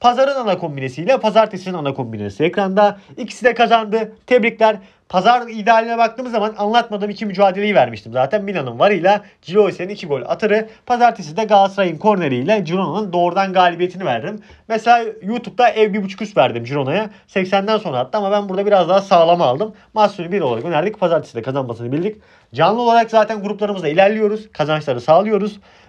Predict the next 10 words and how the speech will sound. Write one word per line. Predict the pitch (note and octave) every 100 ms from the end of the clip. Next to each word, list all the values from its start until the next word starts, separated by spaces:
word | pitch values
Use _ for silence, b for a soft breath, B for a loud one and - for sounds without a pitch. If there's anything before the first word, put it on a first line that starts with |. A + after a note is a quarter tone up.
| -
Bilginize | E3+ D#3 E3 F#3+
izlediğimiz | E3 D#3+ E3 F3
maçları | D#3 D#3 B2+
öneriyoruz. | C#3 F#3+ F#3+ G3+ - B B
Onun | G#3
dışında | A#3 A#3 A#3
Herkes | A3 A3
Açık | A3+ A3
Telegram | G#3+ G3 A3 G#3
grubumuzda | F#3 D#3 C3+ C3+ G3+